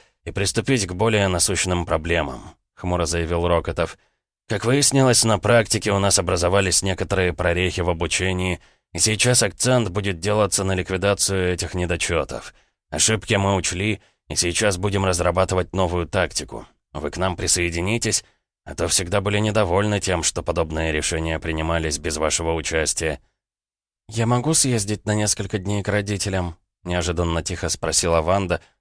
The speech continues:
поворачивая голову в сторону Андрея. «Думаю, что это возможно», после продолжительной паузы ответил Бобров, пристально глядя на девушку и о чем-то напряженно думая.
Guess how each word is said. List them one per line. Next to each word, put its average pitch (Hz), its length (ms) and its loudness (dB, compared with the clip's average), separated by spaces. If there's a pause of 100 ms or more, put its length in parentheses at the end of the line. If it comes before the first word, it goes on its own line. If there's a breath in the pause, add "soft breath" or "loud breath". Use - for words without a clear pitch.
поворачивая 95 580 2
голову 90 400 2
в - 60 -6
сторону 85 380 2
Андрея. 82 520 0 (1120)
«Думаю, 120 340 2
что - 180 2
это 110 200 4
возможно», 98 640 2 (180)
после 80 240 -2
продолжительной 80 720 -2
паузы 87 360 0
ответил 82 400 0
Бобров, 82 440 0
пристально 87 500 -2
глядя 85 300 -2
на 80 120 -2
девушку 90 420 -2
и 82 60 -2
о 80 140 0
чем-то 82 340 -4
напряженно 80 580 -2
думая. 78 440 -2